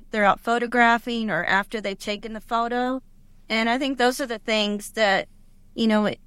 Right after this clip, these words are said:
maybe it's not, um, the most exciting, but it's so important. And these,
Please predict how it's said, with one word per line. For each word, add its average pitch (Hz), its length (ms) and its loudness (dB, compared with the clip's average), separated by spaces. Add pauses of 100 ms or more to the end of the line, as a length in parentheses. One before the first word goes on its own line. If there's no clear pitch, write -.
(100)
maybe 233 380 -2
it's 220 220 -4
not, 233 420 4 (680)
um, 190 460 -2 (380)
the 226 140 -2
most 233 480 2 (360)
exciting, 233 760 0
but 254 120 0
it's - 160 -2
so 285 320 -2
important. 269 720 0 (380)
And 233 280 2
these, 247 260 -2